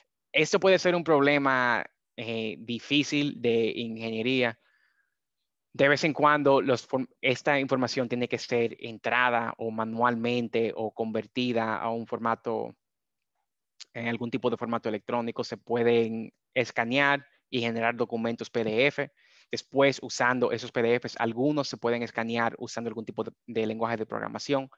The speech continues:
Eh, y el, el problema es que algunos de esos P D Fs que se puedan generar, si tienen información escrita, se puede hacer un poquito difícil de poder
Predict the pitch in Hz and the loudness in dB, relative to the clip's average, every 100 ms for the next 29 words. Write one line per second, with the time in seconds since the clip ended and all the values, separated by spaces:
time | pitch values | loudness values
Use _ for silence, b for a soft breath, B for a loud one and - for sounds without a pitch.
0 | b b b b b b _ - 58 52 | b b b b b b _ -6 -6 -6
1 | - _ _ _ _ _ _ _ 135 127 | -10 _ _ _ _ _ _ _ -2 0
2 | 123 117 - _ 127 120 - 139 123 123 | 0 -2 -6 _ -2 -2 -2 -2 -2 0
3 | 120 127 165 160 147 139 123 - 127 117 | 2 4 4 2 0 0 -4 0 2 2
4 | 98 - 127 120 139 160 151 - 139 131 | 0 -2 -4 -2 0 0 -2 2 4 4
5 | 139 127 117 - 117 120 120 113 110 120 | 0 -8 -14 -2 -2 -2 -4 -2 -2 -2
6 | - 110 120 123 123 120 113 - 117 110 | -6 -10 -6 -4 -6 -6 -8 -8 -8 -10
7 | - - 135 147 156 170 b b b b | -14 -4 -4 -2 -4 -6 b b b b
8 | b b b _ _ _ - 156 165 175 | b b b _ _ _ -2 4 6 8
9 | 190 185 160 165 160 143 - 147 135 127 | 6 2 0 2 2 0 2 0 2 -2
10 | 117 117 113 117 120 123 120 113 | 2 2 2 2 4 4 2 -2